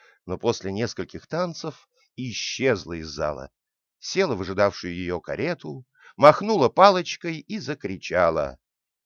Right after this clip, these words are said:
«Темнота меня скрой, пусть не видит никто, куда мчусь я стрелой».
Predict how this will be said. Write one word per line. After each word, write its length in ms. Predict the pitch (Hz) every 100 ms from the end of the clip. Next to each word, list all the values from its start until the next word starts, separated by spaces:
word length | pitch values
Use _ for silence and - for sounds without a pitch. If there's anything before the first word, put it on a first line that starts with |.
| _
«Темнота 720 | - 110 117 123 120 135 147
меня 300 | 107 98 95
скрой, 680 | - - 78 107 139 95 64 _ _ - _
пусть 340 | 196 180 -
не 220 | 147 165
видит 340 | 170 220 190 190
никто, 500 | 170 - - 123 131
куда 280 | - 87 90
мчусь 560 | - - 180 - -
я 160 | 127 120
стрелой». 640 | - 87 95 85 85 73